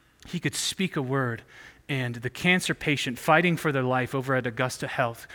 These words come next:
could be instantly healed. He can speak a word from his throne on high, and that mom, that single mom over in the country of India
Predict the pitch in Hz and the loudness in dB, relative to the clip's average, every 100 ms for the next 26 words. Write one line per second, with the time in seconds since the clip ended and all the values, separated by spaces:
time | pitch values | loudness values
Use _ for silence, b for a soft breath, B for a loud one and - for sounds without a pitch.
0 | B - 131 123 117 - - 160 - - | B -12 -8 -8 -8 -12 -2 0 0 -2
1 | 139 113 98 104 92 90 - _ _ _ | -4 -8 -12 -12 -14 -14 -20 _ _ _
2 | _ - - - _ b b b - 180 | _ -20 -20 -20 _ b b b -2 0
3 | 185 156 127 - B - - 226 - 170 | 0 -2 -2 -6 B -2 4 4 6 4
4 | 160 180 156 - 156 139 185 - 175 175 | 6 8 6 4 2 6 4 2 4 4
5 | 180 147 139 - 156 147 127 - B - | 4 4 2 6 6 6 4 -2 B 0
6 | 143 139 175 170 - B 143 156 175 196 | 4 10 10 10 2 B 2 10 12 12
7 | 196 165 - - 247 240 214 180 202 220 | 12 8 8 10 12 12 10 12 12 12
8 | 208 190 214 214 175 - 214 - 226 208 | 10 8 10 8 8 6 6 10 8 10
9 | 165 139 - 214 202 185 151 | 6 6 10 10 10 8 6